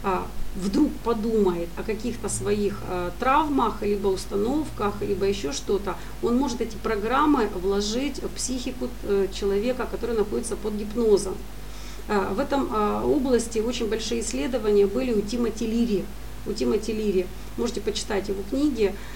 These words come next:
Там, по-моему, есть «Семь языков Бога», называется, как раз о нейросемантическом контуре. Есть у Роберта Антона Уилсона.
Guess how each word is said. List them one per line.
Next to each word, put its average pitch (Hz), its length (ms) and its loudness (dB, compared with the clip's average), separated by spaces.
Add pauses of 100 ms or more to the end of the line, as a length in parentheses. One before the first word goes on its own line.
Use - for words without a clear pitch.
(180)
Там, 214 140 0
по-моему, 220 240 4
есть 202 260 4
«Семь 226 180 4
языков 190 440 2 (120)
Бога», 247 540 2 (100)
называется, 208 840 0
как 196 180 -6
раз 202 240 0
о - 20 2
нейросемантическом 196 920 2
контуре. 190 460 -2
Есть 226 380 -2
у 202 400 4 (340)
Роберта 202 380 0
Антона 196 400 4
Уилсона. 214 800 2